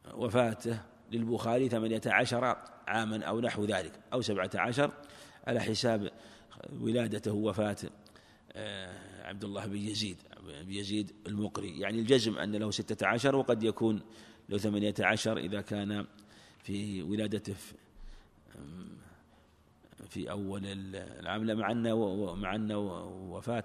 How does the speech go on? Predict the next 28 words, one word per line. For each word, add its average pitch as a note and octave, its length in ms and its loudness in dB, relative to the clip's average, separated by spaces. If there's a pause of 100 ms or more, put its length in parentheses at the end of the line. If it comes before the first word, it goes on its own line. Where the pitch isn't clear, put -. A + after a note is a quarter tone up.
البخاري G#2 380 0
رحمه G2+ 420 -2
الله B2 360 6 (1200)
في A#2 340 -4
يوم A#2 220 0
العيد G2+ 260 0
الظاهر، F#2 320 -6
يوم G#2 140 -2
عيد G#2 140 0
الفطر، G#2 380 -2 (120)
يوم G2 140 -8
عيد F#2+ 220 -2
الفطر، F#2 500 -4 (1700)
ولادته A#2 520 0
ينظر F#2+ 340 2
عاد، C#2+ 140 -4 (420)
ولادته G2+ 400 -6
ينظر. G2 320 -4 (1500)
وهو B2+ 180 12
من D3+ 120 10
كبار C3+ 260 12
شيوخه A2+ 280 6
كما A2 240 4
تقدم، A#2 560 2
ويسمى C#3 540 8
المقرئ B2+ 440 10
رحمه A2 460 6
الله، F#2 200 0